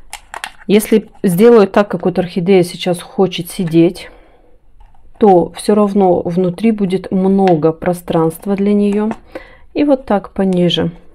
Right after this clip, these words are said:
Сделаю ей поменьше, и должно прям все получиться. Сердцем чувствую. Орхиата обязательно сухая вместо среза, потому что если во влажную посажу,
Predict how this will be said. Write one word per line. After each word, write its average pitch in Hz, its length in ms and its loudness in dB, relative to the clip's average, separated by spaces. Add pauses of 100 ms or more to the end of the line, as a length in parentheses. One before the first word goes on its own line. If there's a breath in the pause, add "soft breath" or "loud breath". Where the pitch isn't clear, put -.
Сделаю 180 600 2
ей 175 340 0 (180)
поменьше, 294 640 4 (500)
и 269 260 4 (1400 loud breath)
должно 208 380 4
прям 202 240 -2
все 196 180 -8
получиться. 170 760 -10 (340)
Сердцем 185 500 -6
чувствую. 240 600 -2 (520 loud breath)
Орхиата 202 580 0
обязательно 208 680 0
сухая 185 840 2 (100)
вместо 196 400 -2
среза, 196 380 -2
потому 185 360 -2
что - 200 0
если 185 260 2
во 190 140 4
влажную 190 460 2
посажу, 185 720 2